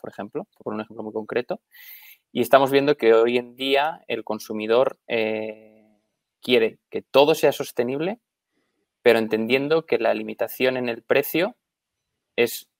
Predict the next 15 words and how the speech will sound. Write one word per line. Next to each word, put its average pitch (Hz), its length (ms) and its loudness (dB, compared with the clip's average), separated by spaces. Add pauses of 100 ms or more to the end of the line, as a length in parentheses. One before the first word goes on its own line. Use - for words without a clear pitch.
el 117 260 -2
nue-, 123 220 2
la 113 100 4
nueva 127 220 8
realidad. 110 380 2 (100)
O - 20 -20
sea, 110 100 -2
que 110 60 2
la 113 60 4
nueva 139 180 8
realidad 139 460 6
es 135 100 -2
que - 100 -6
todo 147 360 4
producto 131 640 0